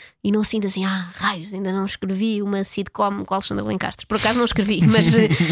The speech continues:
não tenho assim uma coisa que tenha que pôr na minha bucket list profissional. Tenho mais, eh, bucket list pessoal, se calhar, eh, de viagens que quero fazer e coisas assim, do que propriamente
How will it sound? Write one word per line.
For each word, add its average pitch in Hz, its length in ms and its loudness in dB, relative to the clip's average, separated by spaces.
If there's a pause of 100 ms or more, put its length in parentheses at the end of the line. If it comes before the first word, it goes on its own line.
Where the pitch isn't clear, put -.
não 220 140 4
tenho 240 180 2
assim 254 200 0
uma 233 120 4
coisa 226 280 0
que - 40 -10
tenha 226 240 0
que - 140 -12
pôr 220 220 2
na 208 100 2
minha 208 260 0
bucket 196 340 -2
list 202 360 0 (220)
profissional. 196 680 -2
Tenho 196 180 0
mais, 208 300 0
eh, 202 160 0
bucket 190 340 -2
list 208 300 -2 (160)
pessoal, 190 420 0
se - 120 -8
calhar, 185 340 -2 (420)
eh, 196 80 -8
de 208 140 -8
viagens 185 440 -4
que - 60 -18
quero 185 120 -6
fazer 185 260 0
e 180 40 -4
coisas 190 300 0
assim, 220 200 0
do 220 140 0
que - 100 -20
propriamente 220 760 -2